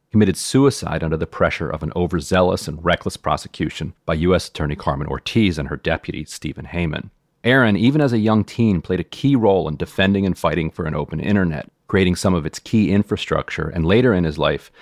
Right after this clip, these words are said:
he transitioned into more targeted political activism. If you're not familiar with him, his accomplishments in his short life are too great to list here, but I'd recommend the documentary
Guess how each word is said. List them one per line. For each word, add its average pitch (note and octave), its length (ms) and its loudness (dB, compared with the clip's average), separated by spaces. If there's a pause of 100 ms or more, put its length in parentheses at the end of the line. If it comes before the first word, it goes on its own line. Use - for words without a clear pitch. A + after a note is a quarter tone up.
(100)
he - 60 -20
transitioned A2 600 2
into F2 160 -2
more E2+ 180 0
targeted F2 540 0
political E2 380 -2
activism. C#2+ 640 -4 (300)
If - 60 -8
you're A2+ 100 4
not C3+ 140 2
familiar G#2+ 500 6
with D2+ 180 -4
him, D#2 140 -6
his F2 180 -2
accomplishments A#2+ 800 -2
in F#2 100 -4
his F#2 140 -2
short - 280 2
life D#2+ 340 2
are F2 60 -6
too - 220 0
great F#2 280 2
to E2 80 -8
list D2+ 280 -4
here, C#2+ 200 -4
but - 120 -8
I'd D#2+ 120 -4
recommend G2+ 420 2
the D#2+ 60 -8
documentary D2+ 680 -4